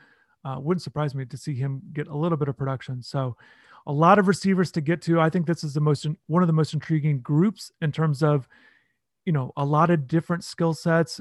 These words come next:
uh, a lot of different guys to choose from. It's gonna be very interesting to see what the coaches do, if they really give these second year receivers opportunities, if guys like Mark and D struggle, and then if Charleston i-, is really gonna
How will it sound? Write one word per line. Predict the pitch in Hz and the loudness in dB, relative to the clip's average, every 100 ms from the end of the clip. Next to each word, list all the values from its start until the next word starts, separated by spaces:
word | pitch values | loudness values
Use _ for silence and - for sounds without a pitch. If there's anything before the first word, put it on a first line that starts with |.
| - | -12
uh, | 143 | -6
a | 139 139 | -4 0
lot | 151 | 2
of | 156 120 | 2 0
different | 156 165 147 | -4 -4 -2
guys | 143 151 | 0 0
to | 143 | -2
choose | 120 - 156 | -6 -2 -2
from. | - 160 156 | -2 -2 0
It's | 143 | 0
gonna | - 156 | -2 -2
be | |
very | 143 156 151 156 | 0 0 -2 -4
interesting | 147 147 - 143 | -6 -6 -4 -4
to | 131 | -4
see | 151 | -4
what | 139 | -6
the | - | -4
coaches | 160 156 143 120 | -2 -2 -4 -2
do, | 151 151 | 2 4
if | 143 | 2
they | - 135 | 0 0
really | 151 160 | 2 2
give | 139 139 | 0 -2
these | 143 - | -4 -4
second | 156 - 151 | -6 -4 -2
year | 151 | -2
receivers | 143 - 156 139 139 143 | -2 -4 -4 -2 -2 -2
opportunities, | 135 139 - 185 185 190 170 - - - - | -6 -6 0 2 2 0 -2 -10 -20 -14 -10
if | 143 | -2
guys | 156 143 | 2 4
like | 156 131 | 2 0
Mark | 156 156 147 | 4 4 2
and | 135 | 0
D | 156 | 0
struggle, | 143 - 160 156 160 151 - - _ - | 0 0 0 4 4 2 -4 -20 _ -2
and | 151 | 2
then | 170 | 4
if | 175 | 2
Charleston | - 180 180 - 185 180 | 2 4 4 4 4 4
i-, | |
is | 160 165 160 147 | 0 -4 -4 0
really | 165 | 0
gonna | 160 170 165 | 2 2 0